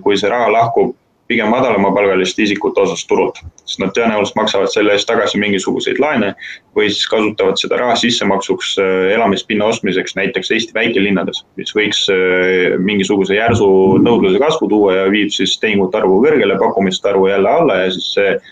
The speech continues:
asi lõpeb, äh, põhimõtteliselt sama kiiresti või siis järk-järgult mingite kvartalite jooksul. Aga nüüd võib siis eeldada, et, äh, tõenäoliselt see mõju tuleb siiski oluliselt suurem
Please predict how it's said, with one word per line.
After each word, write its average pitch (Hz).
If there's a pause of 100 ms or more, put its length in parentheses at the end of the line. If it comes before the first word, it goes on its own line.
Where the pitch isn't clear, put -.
(260)
asi 107
lõpeb, 113
äh, 92
põhimõtteliselt 98
sama 107
kiiresti 104
või 95
siis 101
järk-järgult -
mingite - (160)
kvartalite -
jooksul. 113 (500)
Aga 95
nüüd 107
võib 104
siis 98
eeldada, 95
et, - (100)
äh, 92 (100)
tõenäoliselt 101
see 117
mõju 110
tuleb 95
siiski 101 (200)
oluliselt 107
suurem 123